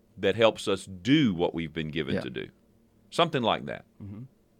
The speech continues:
Speaker 3: Yeah, well, I, honestly, you can't add much to that. Well done, fellas. But yeah, the, the, the image, the figure, also the likeness.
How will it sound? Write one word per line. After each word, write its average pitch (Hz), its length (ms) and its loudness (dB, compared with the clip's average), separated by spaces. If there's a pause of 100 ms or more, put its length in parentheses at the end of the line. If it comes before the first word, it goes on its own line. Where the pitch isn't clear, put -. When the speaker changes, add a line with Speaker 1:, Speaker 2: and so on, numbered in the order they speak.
(220)
Speaker 3:
Yeah, 208 220 -4
well, 127 300 -2
I, - 80 -6 (600)
honestly, 143 500 4 (160)
you 127 100 -10
can't 208 260 0
add 127 240 4
much 104 240 -2
to 101 100 -8
that. 101 340 -6
Well 156 240 6
done, 131 280 2
fellas. 107 340 -6
But 131 160 -12
yeah, 131 240 -2 (100)
the, 117 380 -2
the, 117 260 -8
the 110 120 -12
image, 165 460 -4
the 107 120 -14
figure, 151 540 -8 (320)
also 185 380 4
the 123 140 -2
likeness. 135 720 -4